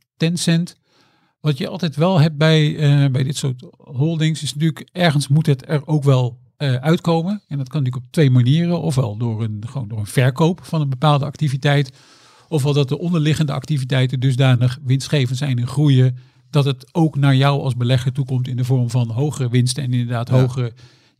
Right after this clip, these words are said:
Speaker 1: dividenduitkeringen. Als, als dat zo loopt, dan is het natuurlijk prima, hè. Laten we wel wezen, Berkshire Hathaway is natuurlijk ook een holding. Van alles en nog wat aan activiteiten.
Speaker 2: Ja.
Speaker 1: Onder één dak,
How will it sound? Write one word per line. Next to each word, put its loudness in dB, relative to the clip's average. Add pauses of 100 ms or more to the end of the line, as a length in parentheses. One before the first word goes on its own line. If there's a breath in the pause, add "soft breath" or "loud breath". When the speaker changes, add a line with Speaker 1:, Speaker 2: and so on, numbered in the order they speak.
(240)
Speaker 1:
dividenduitkeringen. -2
Als, -10
als -4
dat 2
zo 2
loopt, 0
dan -4
is -6
het -8
natuurlijk -4
prima, 2
hè. -2
Laten -8
we -2
wel 0
wezen, -2
Berkshire 0
Hathaway 0
is -4
natuurlijk -6
ook -2
een -2
holding. 0
Van -12
alles 0
en 2
nog 0
wat 0
aan 2
activiteiten. 0
Speaker 2:
Ja. -6 (180 loud breath)
Speaker 1:
Onder -4
één 2
dak, -2